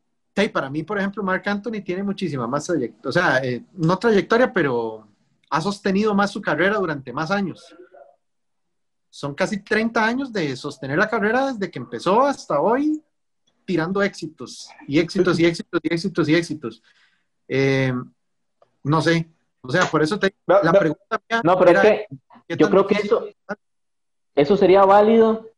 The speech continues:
Speaker 3: si vamos a meter a pelear a los salseros contra los otros géneros. Pero si hacemos un top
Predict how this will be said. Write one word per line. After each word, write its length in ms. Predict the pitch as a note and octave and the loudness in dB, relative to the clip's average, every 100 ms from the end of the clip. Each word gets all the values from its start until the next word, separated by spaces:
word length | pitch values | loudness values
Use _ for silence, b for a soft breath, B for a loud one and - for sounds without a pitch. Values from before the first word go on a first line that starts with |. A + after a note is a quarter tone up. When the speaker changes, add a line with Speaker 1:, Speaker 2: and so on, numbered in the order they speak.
| _ _ _ _ _ _ _ _ | _ _ _ _ _ _ _ _
Speaker 3:
si 220 | - D3 | -2 4
vamos 220 | C3+ D#3+ | 4 4
a 80 | F#3+ | 0
meter 340 | F3 E3 F3+ F#3 | 2 2 4 4
a 200 | F#3 - | 2 2
pelear 320 | D3 E3+ F3 | 4 6 6
a 40 | |
los 180 | C3+ B2 | 4 2
salseros 520 | C3+ - D#3 G3 G3 | 0 2 2 2 0
contra 300 | - C#3+ C3 | -2 -2 0
los 140 | A#2 C#3 | -2 -2
otros 200 | C#3 D#3+ | -2 -2
géneros. 400 | D#3 A2 F#2+ _ _ _ _ _ | 0 -2 -6 _ _ _ _ _
Pero 220 | - B2+ A#2+ | -2 0 2
si 80 | |
hacemos 260 | A#2+ D3+ F3+ | 2 0 0
un 180 | G#3 G3 | -2 2
top 260 | G#3+ E3+ | 2 2